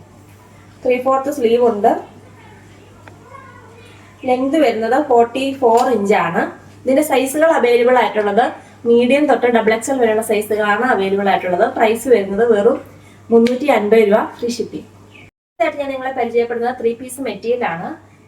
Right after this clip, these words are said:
കളർ വരുന്നത് നല്ലൊരു മെറൂൺ കളറാണ് വന്നിട്ടുള്ളത്. പിന്നെ, ആ, മെറ്റീരിയൽ വരുന്നത് സെമി സിൽക്ക് മെറ്റീരിയൽ ആണ് വന്നിട്ടുള്ളത്. പിന്നെ ഫ്രണ്ടിൽ ഇങ്ങനെ ഒരു എംബ്രോയിഡറി വർക്ക് ആണ് വന്നിട്ടുള്ളത്. താഴെ ഭാഗത്ത്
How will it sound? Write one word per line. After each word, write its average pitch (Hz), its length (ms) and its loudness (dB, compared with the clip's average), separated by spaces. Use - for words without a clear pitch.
കളർ 269 260 -2
വരുന്നത് 247 380 -2
നല്ലൊരു 233 640 -2
മെറൂൺ 226 400 -6
കളറാണ് 208 380 -6
വന്നിട്ടുള്ളത്. 165 680 -8
പിന്നെ, 262 560 0
ആ, 226 220 0
മെറ്റീരിയൽ 269 520 0
വരുന്നത് 233 240 0
സെമി 254 400 0
സിൽക്ക് 277 240 -2
മെറ്റീരിയൽ 226 360 0
ആണ് 208 140 -4
വന്നിട്ടുള്ളത്. 190 600 -6
പിന്നെ 262 140 -8
ഫ്രണ്ടിൽ 277 360 -6
ഇങ്ങനെ 247 240 -4
ഒരു 240 80 -2
എംബ്രോയിഡറി 226 520 -2
വർക്ക് 247 240 -6
ആണ് 208 140 -6
വന്നിട്ടുള്ളത്. 185 600 -8
താഴെ 220 220 -4
ഭാഗത്ത് 220 420 -12